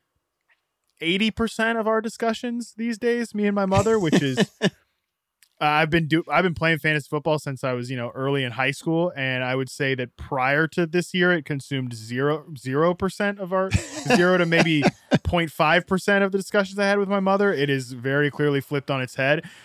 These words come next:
Speaker 1: Um, so we talk about fantasy a lot, but the drops in this league are absolutely wild. Andy, there were so many.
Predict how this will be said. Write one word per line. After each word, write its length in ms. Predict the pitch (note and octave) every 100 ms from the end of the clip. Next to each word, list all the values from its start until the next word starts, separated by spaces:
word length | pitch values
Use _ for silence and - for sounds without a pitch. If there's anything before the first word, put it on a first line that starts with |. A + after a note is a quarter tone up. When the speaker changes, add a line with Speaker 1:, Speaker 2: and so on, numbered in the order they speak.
| - _ -
Speaker 1:
Um, 320 | D3+ C#3 B2
so 140 | A#2 C3
we 100 | G3
talk 240 | A3 G3
about 220 | F#3 D#3
fantasy 340 | D#3+ D3+ D3 C#3+
a 80 |
lot, 260 | C3+ C3 C3+
but 140 | D#3
the 80 | E3
drops 400 | D3+ F#3+ A3 G#3+
in 100 | G#3
this 220 | F#3+ F3
league 220 | F3 E3 D#3
are 100 | D3+
absolutely 480 | D3+ D#3+ - D3
wild. 300 | C#3+ D3 D3 D3
Andy, 300 | G3+ B3 G3+
there 120 | F#3
were 80 | F#3
so 380 | - - D4+
many. 480 | C4+ G3 G3+ F3 C#3